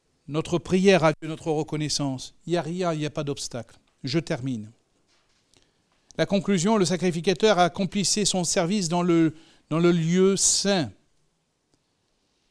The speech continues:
Mais rappelons-nous ce qu'il faisait. Il venait servir le Dieu trois fois saint.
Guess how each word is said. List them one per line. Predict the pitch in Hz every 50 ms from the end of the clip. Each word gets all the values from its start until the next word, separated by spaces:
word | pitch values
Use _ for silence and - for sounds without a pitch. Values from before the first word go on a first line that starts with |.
| _ _ _ _ _ _ _ _ _ _ _ _ -
Mais | 143 151
rappelons-nous | 151 175 165 - 180 185 185 185 165
ce | - -
qu'il | 151 131
faisait. | - - 139 131 123 135 123 107 _ _ _ _ _ _ _ _ _ _ _ _ _ _ _ _ _ _ _ _ _ _ _ _ _ _ _ _ _ _ _ _ _ _ _ _ _ -
Il | 160 147
venait | 139 175 185 185
servir | 170 - - 196 180 165 165 202 202 196 185 151 135 -
le | 190 160 147 147
Dieu | 123 131 165 165
trois | 151 - - - - 214 202
fois | - - - 165 143
saint. | - - 160 156 143